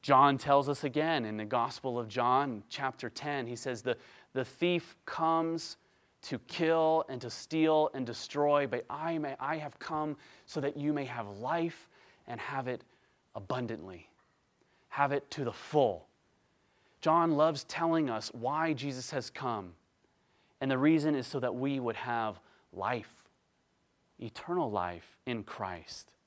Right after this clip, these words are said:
And the source of our life and the basis of our life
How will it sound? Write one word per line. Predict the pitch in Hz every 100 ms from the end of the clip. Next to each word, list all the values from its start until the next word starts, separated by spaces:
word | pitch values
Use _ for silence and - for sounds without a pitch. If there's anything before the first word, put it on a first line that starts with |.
| _ _ _ - -
And | 147 139 127 113
the | 117
source | - - 156 185 175
of | 151 151
our | 151
life | 147 151 143 -
and | 104 104
the |
basis | 104 151 175 - 160 160
of | 139
our | 139
life | 135 139 139 131